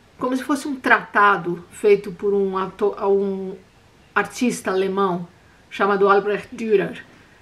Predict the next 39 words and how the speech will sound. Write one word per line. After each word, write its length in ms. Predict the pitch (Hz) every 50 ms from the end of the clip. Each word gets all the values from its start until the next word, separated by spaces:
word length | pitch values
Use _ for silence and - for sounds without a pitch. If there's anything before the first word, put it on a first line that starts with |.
| _ _ _
que 720 | - - 202 196 196 190 190 190 185 185 185 185 185 180 -
também 320 | 220 208 214 208 208 208
é 20 | 208
um 80 | 202
cara 380 | 196 - 202 196 196 196 196 - - - -
talentosíssimo, 1080 | - 214 208 214 214 214 220 214 196 170 185 196 208 202 - - 240 214 220 233 233 - -
que 140 | - - 196
era 180 | 190 180 180
assim, 540 | 180 175 - - 196 185 180 175 170 170 165 - - _ _ _ _ _ _ -
eu 80 | 196
acho 120 | 196 190 -
que 80 | 233
ele 100 | 214 208
era, 560 | 208 196 196 196 190 185 180 175 165 165 - - - _ _ _ _ _ _ - -
é, 640 | 190 185 180 175 175 170 175 170 170 165 165 165 175
minha 180 | 214 185 175
professora 440 | 175 - 226 196 - - 208 190 185
de 160 | 175 180 185
arte 300 | 180 175 175 170 - -
vai 160 | 175 196 180
ter 140 | 175 - 185
um, 300 | 185 180 175 175 175 170 165 196 208
uma 160 | 196 185 170
síncope 640 | - - - 208 190 190 170 - - 180 - - 180
aqui 160 | 175 - 175
se 80 | -
eu 60 | 202 -
falar 180 | - - -
algo 200 | 180 175 - 185
errado, 380 | 180 170 165 175 165 165 165 175 - - - - - - -
mas 160 | - 220 214 214
eu 100 | 220 220
acho 160 | 220 220 -
que 80 | -
ele 80 | 240 180
trabalhava 480 | - 226 214 190 208 208 208 208 196 220
nas 220 | 214 208 190 -
cortes 580 | - - 220 208 214 214 214 - - 190 170 196
europeias, 840 | 190 185 180 175 - - 185 180 175 180 190 202 196 - - -